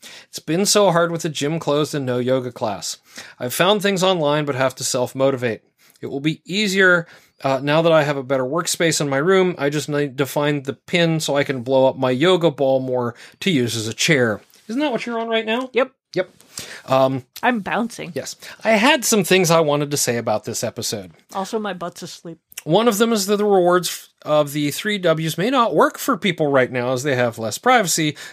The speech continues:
Speaker 1: especially for those who have kids. Friends in the phone video sex industry have their numbers, uh, um, have said their numbers have dropped significantly with everyone home.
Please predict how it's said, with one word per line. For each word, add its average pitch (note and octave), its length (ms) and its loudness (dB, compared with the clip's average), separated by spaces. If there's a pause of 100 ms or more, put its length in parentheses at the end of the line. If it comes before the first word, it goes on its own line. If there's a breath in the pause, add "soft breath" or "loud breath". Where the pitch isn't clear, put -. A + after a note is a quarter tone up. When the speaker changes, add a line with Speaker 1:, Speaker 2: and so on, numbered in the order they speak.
Speaker 1:
especially B2 520 -2
for C#3+ 160 -2
those G#2+ 300 -6
who B2 100 -6
have G2 240 -12
kids. B2 540 0 (760 soft breath)
Friends G#3 460 2
in A#3+ 100 0
the A#3 60 2
phone B3+ 440 2
video C#4 280 2
sex E3+ 300 0
industry F3+ 400 -2
have F#3+ 200 0
their G#3+ 160 0
numbers, C#3 440 -4
uh, - 440 -12 (400)
um, C#3+ 520 -2
have C#3 160 -8
said F3 220 0
their F3+ 160 4
numbers F#3+ 460 2 (220 loud breath)
have B2+ 200 -6
dropped F#3 260 2
significantly G#3+ 600 0
with F#3+ 140 4
everyone F#3+ 380 4
home. C#3+ 380 2